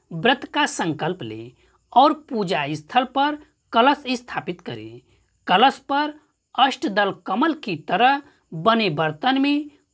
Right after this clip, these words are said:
कुश से निर्मित अनंत की स्थापना करें। इसके बाद एक धागे को कुमकुम, केसर और हल्दी से रंग कर अनंत सूत तैयार करें। इसमें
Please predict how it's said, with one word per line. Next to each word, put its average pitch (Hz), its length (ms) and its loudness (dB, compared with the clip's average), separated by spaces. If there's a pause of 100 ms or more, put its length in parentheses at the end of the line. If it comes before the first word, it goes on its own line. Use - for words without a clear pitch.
(120)
कुश 311 260 4
से 226 300 -2
निर्मित 254 540 -2 (340)
अनंत 294 500 2
की 285 140 0
स्थापना 151 480 -8
करें। 113 320 -12 (320)
इसके 311 440 2
बाद 175 340 0 (360)
एक 277 300 2
धागे 175 420 0
को 294 400 -4 (340)
कुमकुम, 240 560 0 (440)
केसर 294 600 0 (280)
और 226 160 4
हल्दी 226 540 2
से 185 260 -2
रंग 226 260 -2
कर 294 300 -2 (380)
अनंत 285 400 2
सूत - 340 -4
तैयार 180 400 0
करें। 123 420 -10 (420)
इसमें 277 560 2